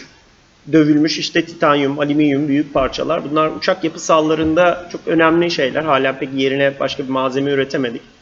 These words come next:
Önemli bunlar. Halen kullanılıyor. Karbon fiberle falan da değişmediler. Hatta çelik malzemeler bile kullanılıyor uça-, uçakların iniş takımlarında vesairelerde. Yüksek efsaflı çelikler tabii.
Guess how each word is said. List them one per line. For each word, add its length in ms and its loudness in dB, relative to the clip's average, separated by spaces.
Önemli 420 4
bunlar. 300 -2
Halen 360 2
kullanılıyor. 460 -2
Karbon 320 0
fiberle 420 0
falan 360 -2
da 100 -4
değişmediler. 720 -4
Hatta 160 0
çelik 340 0
malzemeler 640 2
bile 160 -4
kullanılıyor 640 0
uça-, 280 -6
uçakların 540 -8
iniş 180 -8
takımlarında 580 -10
vesairelerde. 840 -8
Yüksek 380 -8
efsaflı 420 -8
çelikler 500 -10
tabii. 180 -8